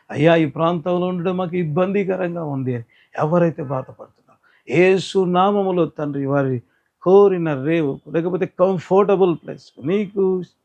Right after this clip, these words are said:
నడిపించబడుదురుగాక. యేసు వాళ్ళు తృప్తి పొందుదురుగాక. అటు కార్యం మీరే జరిగించండి. సంసారం ఏకాంగులను సంసారులుగా చేస్తాను. అటు కార్యం జరిగింది.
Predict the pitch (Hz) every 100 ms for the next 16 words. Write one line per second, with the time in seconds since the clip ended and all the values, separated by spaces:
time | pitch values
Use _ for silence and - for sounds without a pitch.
0 | _ _ _ _ _ - 160 196 190 202
1 | 185 214 202 147 135 180 214 214 240 214
2 | 175 143 143 120 127 - _ _ 113 131
3 | 151 160 - 180 - 151 143 139 127 123
4 | - _ _ _ _ _ - 95 113 127
5 | 139 143 143 143 139 127 143 139 123 -
6 | - _ _ _ _ _ 131 127 143 139
7 | 139 - - 143 147 151 151 156 147 151
8 | 160 156 165 175 165 151 131 120 _ -
9 | - _ _ _ - 131 120 135 135 123
10 | 117 -